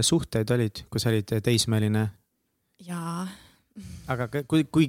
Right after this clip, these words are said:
Speaker 1: nagu keeruline see oli või mi-, kuidas see mõjutas, kui sa nägid oma kasuisa ema ja nende suhtemudelit ja siis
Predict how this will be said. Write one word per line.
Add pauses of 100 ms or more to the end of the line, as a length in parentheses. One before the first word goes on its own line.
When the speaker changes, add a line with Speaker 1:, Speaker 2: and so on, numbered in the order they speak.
(100)
Speaker 1:
nagu
keeruline
see
oli
või
mi-,
kuidas
see
mõjutas,
kui
sa
nägid
oma
kasuisa
ema
ja
nende
suhtemudelit (560)
ja
siis